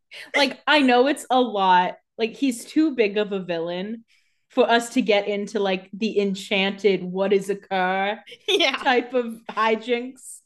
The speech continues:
Speaker 1: that
Speaker 2: Yeah.
Speaker 1: this could lead to. Like, obviously, we're skipping over that.
Speaker 2: Yeah.
Speaker 1: <laughs> But we
Speaker 2: Or
Speaker 1: have to
Speaker 2: like,
Speaker 1: think
Speaker 2: "Oh, I
Speaker 1: about it.
Speaker 2: love my iPod. Movies are on now."
Speaker 1: Or like, "What is a phone?"
Speaker 2: Yeah.
Speaker 1: Yeah. "You guys poop in a toilet?" I
Speaker 2: <laughs> Yeah.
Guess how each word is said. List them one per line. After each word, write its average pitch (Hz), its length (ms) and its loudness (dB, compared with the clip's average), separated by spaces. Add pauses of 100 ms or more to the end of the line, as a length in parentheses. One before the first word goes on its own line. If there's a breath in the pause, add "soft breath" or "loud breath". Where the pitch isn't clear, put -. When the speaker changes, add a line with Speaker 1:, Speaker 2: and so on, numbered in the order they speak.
(300 loud breath)
Speaker 1:
that 320 120 -4
Speaker 2:
Yeah. 320 60 0
Speaker 1:
this 277 180 0
could 302 180 0
lead 294 260 0
to. 330 200 -4
Like, 254 280 0
obviously, 226 640 0
we're 196 140 -4
skipping 185 420 -10
over 139 240 -10
that. 95 280 -6 (200 loud breath)
Speaker 2:
Yeah. 185 280 0
Speaker 1:
<laughs> - 20 -10
But 605 440 2 (140)
we 381 140 6
Speaker 2:
Or 294 60 4
Speaker 1:
have 269 140 10
to 285 40 2
Speaker 2:
like, 254 160 6
Speaker 1:
think 233 120 -2
Speaker 2:
"Oh, 285 300 8
I 247 140 8
Speaker 1:
about 240 60 6
it. 254 40 6
Speaker 2:
love 262 160 6
my 240 460 4
iPod. 180 500 -2 (460)
Movies 277 540 6
are 240 120 6
on 208 340 4
now." 180 440 -4
Speaker 1:
Or 233 100 2
like, 233 260 2
"What 254 320 -4
is 254 160 -6
a 247 80 0
phone?" 233 760 -2 (180)
Speaker 2:
Yeah. 247 80 -12
Speaker 1:
Yeah. 190 380 2 (380)
"You 254 180 -2
guys 285 240 2
poop 302 300 2
in 254 100 0
a 202 100 -2
toilet?" 311 600 -6
I 240 180 0 (480 loud breath)
Speaker 2:
<laughs> - 220 -4
Yeah. 269 320 2